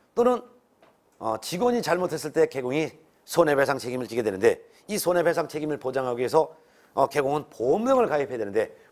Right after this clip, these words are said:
보험 가입하는 내용, 이와 같은 내용을 다음 시간에 공부하고, 그다음에 개공이 거래를 성사시켜주면 보수를 받게 되는데, 보수를 어떻게 받을지, 법정 보수는 어떤 건지, 이런 것들을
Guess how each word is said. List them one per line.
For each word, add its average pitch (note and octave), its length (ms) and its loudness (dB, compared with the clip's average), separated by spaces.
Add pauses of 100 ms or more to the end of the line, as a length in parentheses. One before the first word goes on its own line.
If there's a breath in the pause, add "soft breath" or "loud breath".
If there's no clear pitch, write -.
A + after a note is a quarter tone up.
보험 C#3 300 2
가입하는 A#2 400 0
내용, A#2 300 2 (420 soft breath)
이와 F3+ 140 4
같은 F3 200 2
내용을 D#3 360 2 (360)
다음 A#2+ 260 4
시간에 A2+ 240 -4
공부하고, G#2+ 420 -2
그다음에 G3+ 420 2 (400 soft breath)
개공이 E3 300 -2
거래를 C#3+ 320 0
성사시켜주면 C3+ 680 -6
보수를 F#3+ 480 -2
받게 E3+ 220 0
되는데, C3 420 2 (380 soft breath)
보수를 A#2+ 380 -4
어떻게 E3 380 -2
받을지, F#3+ 520 0 (460 soft breath)
법정 C#3+ 360 0
보수는 C3 260 0
어떤 F3+ 180 0
건지, C#3 320 -2
이런 C3 140 -4
것들을 D3 400 0